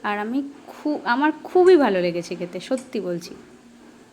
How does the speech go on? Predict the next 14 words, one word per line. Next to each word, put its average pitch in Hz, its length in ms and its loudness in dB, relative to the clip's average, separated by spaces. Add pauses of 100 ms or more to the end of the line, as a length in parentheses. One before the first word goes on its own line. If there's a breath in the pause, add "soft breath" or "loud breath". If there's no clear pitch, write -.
(180)
আমার 233 220 0
এক 240 160 -4
মাসি 233 340 -2
আছে, 302 320 -4
সে 214 200 -8
আমাকে 202 260 -2
এই 202 60 0
রান্নাটা 185 340 0
শিখিয়ে 247 340 -4
দিয়েছে। 220 420 -4 (1200)
তার 214 140 2
নাম 214 180 0
সুব্রতা 240 540 -4
পাল। 208 380 -4